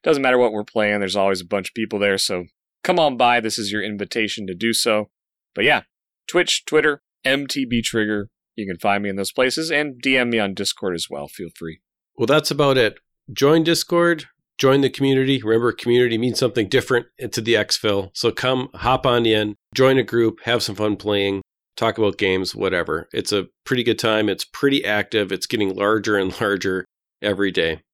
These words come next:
Speaker 2: You can always find the show on a variety of audio platforms. If you're listening to on Spotify or iTunes or Google or Pandora or Deezer or any one of the audio platforms, we're pretty much everywhere.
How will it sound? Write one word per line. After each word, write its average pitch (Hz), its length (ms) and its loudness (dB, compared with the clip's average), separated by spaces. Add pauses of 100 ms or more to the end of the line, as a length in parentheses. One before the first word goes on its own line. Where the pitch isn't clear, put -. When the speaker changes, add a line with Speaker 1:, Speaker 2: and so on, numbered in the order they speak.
(140)
Speaker 2:
You - 120 -2
can 135 140 2
always 156 220 6
find 139 240 2
the 131 40 4
show 147 320 2
on 120 120 2
a 104 60 2
variety 117 380 2
of 110 100 2
audio 117 340 4
platforms. 117 720 0
If 101 140 -8
you're 107 100 -2
listening 110 280 -2
to 95 100 -2
on 90 60 -2
Spotify 120 840 0
or 90 120 0
iTunes 113 800 0
or 90 120 -2
Google 113 520 2
or 95 60 0
Pandora 107 960 0
or 82 400 -2 (160)
Deezer 107 580 0
or 87 300 -6
any 160 240 4
one 110 220 2
of 101 100 0
the 101 80 -2
audio 95 340 0
platforms, 92 840 -4 (240)
we're 135 180 4
pretty 131 280 2
much 117 220 0
everywhere. 98 480 2